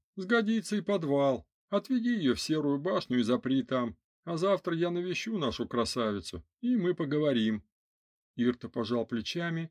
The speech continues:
и повёл Каю в подвал, прихватив по дороге большую связку ключей. Они спускались по винтовой лестнице. Ирта трогал руками стены, кое-где от его прикосновения загорались светильники, но света от них было ровно столько, чтобы различить под ногами истёртые тёмные ступени.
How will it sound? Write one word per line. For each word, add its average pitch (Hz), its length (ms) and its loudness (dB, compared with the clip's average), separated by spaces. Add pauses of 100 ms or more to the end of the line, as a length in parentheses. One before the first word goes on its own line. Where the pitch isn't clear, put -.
и 156 120 -6
повёл 147 480 -6
Каю 143 340 -2
в - 60 -12
подвал, 131 500 -2
прихватив 123 560 -4
по 117 120 -2
дороге 127 380 -2
большую 107 420 -2
связку 113 440 -4
ключей. 104 540 -6 (760)
Они 113 200 -4
спускались 147 640 -4
по - 140 -6
винтовой 123 500 0
лестнице. 107 640 -4 (460)
Ирта 120 300 -2
трогал 113 420 0
руками 113 440 -2
стены, 160 640 -6 (240)
кое-где 131 460 2
от - 100 -10
его 135 200 2
прикосновения 139 760 -4
загорались 123 600 -2
светильники, 127 720 -6
но 123 240 0
света 156 480 -4
от 120 120 -6
них 131 200 -6
было 131 220 0
ровно 139 320 -2
столько, 165 480 -4
чтобы 131 320 -2
различить 127 520 -2
под 117 140 -2
ногами 131 460 -2
истёртые 135 520 -4
тёмные 120 440 0
ступени. 107 640 -6